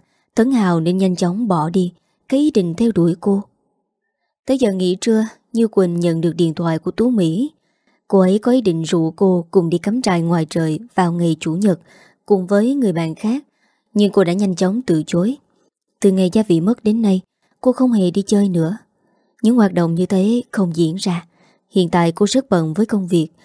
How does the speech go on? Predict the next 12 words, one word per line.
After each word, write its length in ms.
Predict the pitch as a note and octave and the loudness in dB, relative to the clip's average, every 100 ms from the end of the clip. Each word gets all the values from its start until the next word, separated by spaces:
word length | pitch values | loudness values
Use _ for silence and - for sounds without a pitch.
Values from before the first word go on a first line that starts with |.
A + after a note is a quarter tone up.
| _ _ | _ _
không 240 | - G3 | -6 -4
có 100 | G3+ | -2
tâm 260 | A3+ G3 F3+ | -2 -2 0
tư, 220 | F#3+ F#3 - _ _ _ _ _ _ | 0 0 -4 _ _ _ _ _ _
thì 180 | - F#3 | 0 0
có 140 | E3+ A#3+ | 2 0
đi 160 | A#3 G3 | 0 2
chơi 240 | A3 G#3+ | 2 2
cũng 240 | G#3 E3+ | 0 -2
là 140 | G3 E3 | -2 -2
vô 220 | F3+ E3+ | -2 -2
ích. 160 | A3 | -2